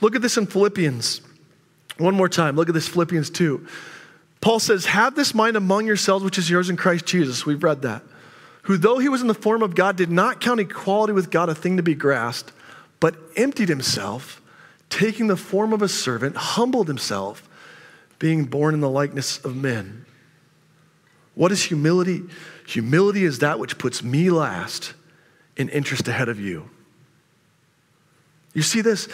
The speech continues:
Every one of these virtues, they ultimately point us to the way of Jesus, to how Christ lived. And that, that algae in the ocean, you know, as the, as the Holy Spirit stirs us up,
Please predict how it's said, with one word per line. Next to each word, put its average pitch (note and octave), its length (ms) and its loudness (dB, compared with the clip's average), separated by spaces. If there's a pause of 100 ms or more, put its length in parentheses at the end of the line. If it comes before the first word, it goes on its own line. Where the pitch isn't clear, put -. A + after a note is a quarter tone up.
(320)
Every A#3+ 260 4
one A#3+ 180 2
of A#3 60 2
these F3 200 -2
virtues, C#3 560 0
they E3 220 2
ultimately A3+ 520 2
point G3 320 0
us F#3+ 120 0
to - 80 0
the D3+ 140 0
way D3 240 2
of C#3 140 -2
Jesus, D3+ 720 -2 (880)
to F#3 100 4
how F#3+ 160 2
Christ A3+ 560 0
lived. C3+ 400 -2 (320)
And F3 100 4
that, A#3+ 120 2
that B3 200 2
algae C4 400 2
in C4 60 4
the B3 140 0
ocean, G#3+ 420 2
you F3 80 4
know, G#3 100 4
as F#3 100 0
the, F#3+ 160 2
as D#3+ 160 -4
the F#3+ 60 6
Holy C4+ 380 2
Spirit B3+ 420 2
stirs B3 460 2
us A3 200 2
up, F#3+ 280 0